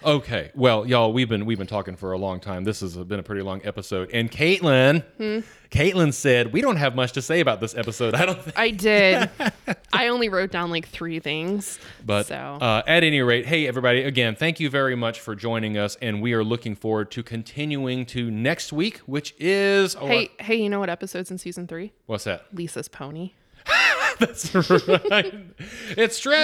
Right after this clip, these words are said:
Speaker 2: Ooh, Flaming Moe's.
Speaker 1: Yeah, Flaming Moe's is in there. I mean,
Speaker 2: Okay.
Speaker 1: there's good stuff in there.
Speaker 2: I Married Marge.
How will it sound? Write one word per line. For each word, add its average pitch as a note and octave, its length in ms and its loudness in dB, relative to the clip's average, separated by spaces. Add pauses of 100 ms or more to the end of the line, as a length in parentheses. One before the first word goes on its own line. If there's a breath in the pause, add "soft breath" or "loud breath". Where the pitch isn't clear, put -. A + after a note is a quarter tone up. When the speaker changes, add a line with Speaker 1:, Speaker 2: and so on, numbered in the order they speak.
(140)
Speaker 2:
Ooh, C4+ 220 6
Flaming G#3+ 400 0
Moe's. E3+ 520 -8 (440 soft breath)
Speaker 1:
Yeah, B2+ 120 2
Flaming D3 320 0
Moe's D3 260 0
is C3+ 100 -12
in C#3+ 160 -4
there. C3 380 0
I C3 60 -2
mean, C3 140 0
Speaker 2:
Okay. - 60 0
Speaker 1:
there's B2+ 200 0
good G2+ 120 -4
stuff - 280 -6
in E2 100 -14
there. D2+ 240 -16
Speaker 2:
I F#3 140 -6
Married F3+ 240 -4
Marge. F3 520 -8